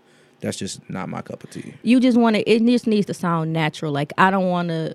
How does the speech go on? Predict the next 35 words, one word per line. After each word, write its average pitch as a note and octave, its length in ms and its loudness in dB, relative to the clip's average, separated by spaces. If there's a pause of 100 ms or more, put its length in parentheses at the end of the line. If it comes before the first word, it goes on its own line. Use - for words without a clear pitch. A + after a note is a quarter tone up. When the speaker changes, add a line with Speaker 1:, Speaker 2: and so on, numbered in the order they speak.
Speaker 2:
I - 80 6
don't G#3+ 180 4
wanna F3+ 220 2
hear F3+ 220 2
you F3+ 180 2
moaning E3 580 0
and D3+ 120 0
it D#3 140 0
feels D#3+ 200 2
like D3+ 180 0
you're D#3+ 120 0
just D3 280 -2
doing E3 240 2
it D#3+ 60 4
because D#3 300 2
you D3+ 80 0
feel D#3+ 160 0
like D#3 160 0
it's D#3 120 0
what D3+ 480 0
should E3 220 0
happen. D3+ 400 0
Like, C#3 200 -6
no. D#3 500 0 (100)
Speaker 1:
Oh, F#3+ 40 -10 (100)
that's F#3 160 -4
Speaker 2:
Like, E3+ 240 4
Speaker 1:
weird. G#2+ 200 -6 (380)
Speaker 2:
yeah, F4+ 340 6
because, C#4+ 360 4
like, A#3+ 200 2 (200)
like B3 220 2
you B3+ 60 -2
said, E4 200 2
like, C4+ 160 4